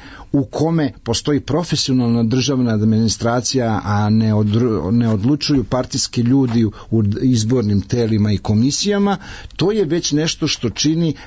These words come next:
prepoznatljivom i jasnom izbornu ponudu, u kojoj svi dobiju novce da mogu da se predstave građanima. I završim svojom omiljenom frazom. Građani više u ovakvom sistemu izbornom i političkom troše energije kad stave novčanik u džep i odu na pijacu i samoposlugu, nego što imaju informacije i razmišljaju za koga će glasati.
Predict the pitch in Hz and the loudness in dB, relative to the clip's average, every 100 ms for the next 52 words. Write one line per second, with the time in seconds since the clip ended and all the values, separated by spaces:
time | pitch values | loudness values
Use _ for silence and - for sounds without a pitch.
0 | - 117 110 107 110 127 147 - 156 135 | -6 -4 -2 -2 0 0 0 -2 0 2
1 | 107 101 117 135 - 135 127 131 127 135 | 2 2 0 -2 0 2 2 2 0 0
2 | 123 131 131 98 92 - 131 - 185 185 | 0 0 0 0 -2 0 0 0 0 0
3 | 190 180 160 175 - 143 151 160 139 127 | 0 0 0 -2 -2 -2 0 0 -2 -4
4 | - 139 139 160 127 123 117 104 95 85 | -4 -2 -2 -2 0 0 0 0 0 -2
5 | - - - 113 143 143 - 113 120 180 | -6 -16 -4 0 0 -2 -8 -4 -2 -2
6 | 185 170 - 170 160 170 165 151 135 - | -2 -2 0 0 0 0 0 0 -2 -2
7 | 117 104 87 - - - - - - - | -2 -2 -6 -10 -20 -20 -20 -20 -20 -4
8 | 107 165 170 143 113 185 - 123 113 131 | -2 0 0 0 2 0 -2 -2 0 0
9 | 143 135 - 120 - 113 101 107 101 104 | -2 -4 -4 -6 -4 -2 0 2 2 0
10 | 87 87 95 107 98 107 135 - 151 131 | 0 -2 -2 0 -2 -2 -4 -2 -2 -2
11 | 120 127 123 135 117 120 120 120 - - | -2 -2 0 0 2 0 0 -2 -2 -2
12 | 123 117 107 98 120 113 110 110 113 117 | 0 2 0 0 0 0 0 -2 0 0
13 | 110 107 104 120 107 113 - 101 - 175 | 2 0 0 -2 0 -2 -2 -2 -2 -2
14 | 165 135 117 107 147 190 175 139 139 147 | 0 0 0 -2 0 2 0 0 0 0
15 | 151 143 123 131 131 127 107 110 110 101 | 0 0 2 2 0 0 -2 -2 -2 -2
16 | 85 67 - | -4 -6 -12